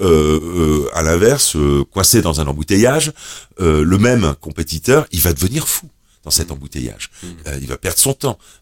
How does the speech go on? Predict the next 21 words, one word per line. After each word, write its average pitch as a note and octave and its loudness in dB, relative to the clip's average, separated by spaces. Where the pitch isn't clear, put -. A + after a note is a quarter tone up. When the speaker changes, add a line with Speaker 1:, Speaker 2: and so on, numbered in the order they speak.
Speaker 1:
euh, B1 -8
ou G1+ -20
peut-être - -20
il - -16
va C2 -10
apprécier. A2+ -8
Et E2 0
à, G1+ -10
à E2 -2
l'inverse, E2+ 2
un D2+ -2
autre F#2+ -4
va F2+ 0
dire, E2+ -4
quel E2+ -2
bonheur, E2 -2
j'ai E2+ 0
un D#2+ -4
truc - -10
qui - -10
m'arrive, D#2+ -6